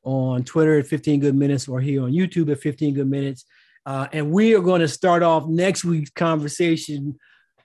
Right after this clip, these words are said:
with some fairly pointed opinions on A A U. So we want you to kinda lead in, uh, and talk to us about that,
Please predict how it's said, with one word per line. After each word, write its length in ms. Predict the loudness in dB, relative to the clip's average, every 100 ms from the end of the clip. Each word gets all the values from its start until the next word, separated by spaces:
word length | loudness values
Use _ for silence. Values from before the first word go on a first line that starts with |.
| -6
with 240 | -4 -2
some 260 | -4 -6 -6
fairly 520 | -4 0 0 -2 -6
pointed 380 | -4 0 2 2
opinions 600 | 0 -2 0 2 2 0
on 260 | -2 -2 -2
A 20 |
A 340 | 0 -2 0 -2
U. 380 | 0 4 4 4
So 260 | 0 0
we 140 | 2 2
want 320 | 0 0 -4
you 120 | -6
to 40 | -6
kinda 320 | -6 -6 -6
lead 300 | -6 -6 -4
in, 320 | -4 -6 -8 _ _ _ -16
uh, 220 | -10 -8
and 100 | -8
talk 240 | -4 -4 -2
to 80 | -6
us 100 | -6
about 280 | -8 -6
that, 300 | -2 -2 -4